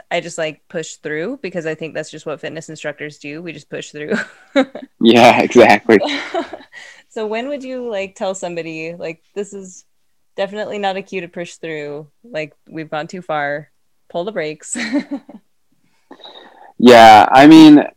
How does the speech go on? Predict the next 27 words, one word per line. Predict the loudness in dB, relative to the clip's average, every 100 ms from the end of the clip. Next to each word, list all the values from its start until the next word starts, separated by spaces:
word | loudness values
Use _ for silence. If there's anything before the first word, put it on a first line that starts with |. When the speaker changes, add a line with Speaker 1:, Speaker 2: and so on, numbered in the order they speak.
| _ _ -16
Speaker 2:
<sighs> | -10 -8 -10 -12 -12 -4
that's, | 2 2 2 -4
that's | 0 0 2
a | 0 -2
tough | 0 0 2
question | 4 4 4 4 4
because | 4 4
I | 2
think | 2 0
everybody | 2 2 2 2 2
has | 2 0 0
different, | -2 0 0 0 -4 _
you | -2
know, | 0 -2
pain | -2 0 0
tolerance | 2 2 4 2 0 -2 -4
and | -8 -6
can | -4 -4 -8 _ _ 0
push | 0 0 _ 0
through | 2 4
things | 2 0 2
a |
little | 0 -2 _ -2 -2
different | 0 0
than | 2 2
other | 2 0
people. | 0 0 4 4 4